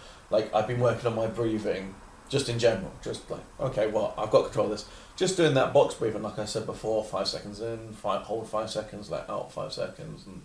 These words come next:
so on. And so I started doing that while breathing. So when I was drawing, I was inhaling for the five seconds so that I'm always in that position.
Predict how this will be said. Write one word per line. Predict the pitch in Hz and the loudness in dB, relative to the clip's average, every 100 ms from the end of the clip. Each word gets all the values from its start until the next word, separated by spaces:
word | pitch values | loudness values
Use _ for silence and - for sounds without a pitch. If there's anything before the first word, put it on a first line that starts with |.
| - | -12
so | - 85 | -6 -4
on. | - - _ _ - - - - - _ - | -6 -14 _ _ -20 -20 -20 -20 -20 _ 0
And | 110 110 107 | 2 2 4
so | 113 | 4
I | |
started | - 139 120 | 8 8 10
doing | 127 127 | 6 4
that | 131 117 | 6 6
while | 110 | 4
breathing. | 104 110 110 113 | 0 -2 -4 -6
So | - 101 98 - | 0 0 0 0
when | 110 | 2
I | 110 | 2
was | 110 - | 0 -4
drawing, | - 120 135 120 110 110 | 2 10 10 10 6 0
I | 113 | -4
was | 117 117 | -2 -4
inhaling | - 113 117 120 131 117 95 98 | -4 -2 0 4 6 4 0 -6
for | - | -8
the | 104 104 | -6 -6
five | - 104 | -2 -2
seconds | - 98 104 98 | 2 0 -2 -6
so | - 95 | -4 -2
that | 101 - - - - - | -2 -2 -4 -20 -20 -4
I'm | 120 | 0
always | 117 110 110 | 0 2 0
in | 104 101 | -2 -6
that | 104 - | -6 -6
position. | 113 117 123 - - | -4 -2 0 -2 -6